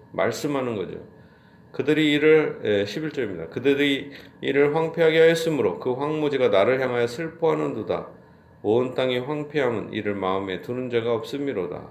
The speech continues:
결국에 황폐하게 됩니다. "파괴하는 자들이 광야의 모든 벗은 산 위에 이르렀고 여호와의 칼이 땅 이 끝에서 저 끝까지 삼키니 모든 육체가 편안하지 못하도다."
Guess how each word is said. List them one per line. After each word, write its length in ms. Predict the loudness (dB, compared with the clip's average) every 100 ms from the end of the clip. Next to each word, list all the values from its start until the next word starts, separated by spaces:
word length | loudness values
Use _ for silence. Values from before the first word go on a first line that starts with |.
| -12 -6
결국에 240 | -4 -4
황폐하게 560 | -4 -8 -6 -2 -2 -4
됩니다. 320 | -8 -10 -16 -20 -20 -20 -20 -20 -10
"파괴하는 540 | 0 2 4 2 2 0
자들이 320 | 0 0 -4
광야의 460 | -2 0 2 2 0
모든 760 | -2 0 2 2 0 -2 -6
벗은 360 | -4 -4 -4 -8
산 260 | -6 -6 -4
위에 200 | -4 -4
이르렀고 760 | -4 -4 -4 -4 -6 -8 -10 -20 -20 -20 -12 0
여호와의 480 | 2 6 6 6 2
칼이 420 | -4 -4 -4 -6 -16 -20 -8
땅 240 | -4 -4
이 180 | -4 -6
끝에서 460 | -6 -6 -4 -4 -4
저 180 | -4
끝까지 400 | -6 -4 -2 -2
삼키니 560 | -4 -8 -8 -8 -8 -10 -20 -20 -20
모든 520 | -6 0 2 2 0 -4
육체가 580 | -6 -6 -4 0 -2
편안하지 840 | -2 -4 -4 -2 -2 -2 -4 -6 -6
못하도다." 760 | -6 -10 -8 -10 -10 -12 -14